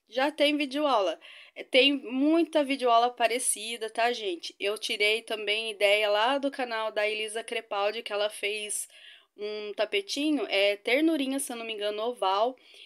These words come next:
Então, eu peguei ideia de várias artesãs, né? Peguei ideias também de Pinterest e saiu esse meu tapetinho aqui, gente.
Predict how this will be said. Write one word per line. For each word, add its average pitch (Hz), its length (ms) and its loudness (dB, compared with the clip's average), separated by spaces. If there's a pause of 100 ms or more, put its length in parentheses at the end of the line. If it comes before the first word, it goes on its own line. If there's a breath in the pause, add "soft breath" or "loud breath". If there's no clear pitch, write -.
Então, 247 320 2
eu 311 80 4
peguei 330 380 0
ideia 294 300 4
de 302 140 -2
várias 277 580 2
artesãs, 269 680 0
né? 294 220 2 (240)
Peguei 226 320 -4
ideias 214 380 2
também 220 420 -6 (380 loud breath)
de 302 180 2
Pinterest 285 960 0 (260 loud breath)
e 302 120 -2
saiu 311 360 2
esse 294 320 6
meu 277 200 2
tapetinho 294 580 -2
aqui, 330 320 -2
gente. 202 400 -4